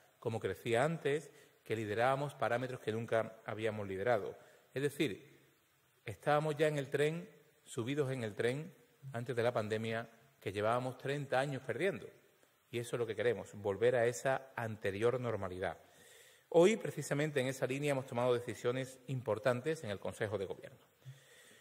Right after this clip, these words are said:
Una de las primeras medidas que tomó el Gobierno, y aquí está el consejero de Hacienda, fue movilizar seiscientos millones de euros en avales para pequeña y mediana empresa y autónomos. Pues bien,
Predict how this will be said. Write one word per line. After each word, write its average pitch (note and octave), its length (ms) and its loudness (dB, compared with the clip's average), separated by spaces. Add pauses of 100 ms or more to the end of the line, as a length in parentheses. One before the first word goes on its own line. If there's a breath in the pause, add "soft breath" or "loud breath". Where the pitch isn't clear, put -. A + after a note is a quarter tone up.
(140 loud breath)
Una D3+ 840 6
de B2 80 -2
las A#2+ 100 -2
primeras C#3 320 -2
medidas C#3 260 0
que C3+ 100 -4
tomó B2 260 2
el A#2+ 60 0
Gobierno, C#3+ 460 2
y F3 60 0
aquí G#2+ 80 -4
está A2 120 -6
el G2+ 60 -8
consejero G2+ 340 -4
de F#2+ 60 0
Hacienda, A#2+ 500 -2 (1160 loud breath)
fue C3 260 0
movilizar C3+ 600 0
seiscientos C3 500 -2
millones C3 760 0
de A2+ 200 2
euros D3 420 2
en A2 160 -4
avales C3+ 520 2
para G#2+ 280 0
pequeña B2+ 380 -4
y C3+ 40 -6
mediana B2 220 -4
empresa A#2 360 -8
y A2+ 60 0
autónomos. G2 640 -2 (460 loud breath)
Pues G#2+ 120 -6
bien, A#2+ 300 2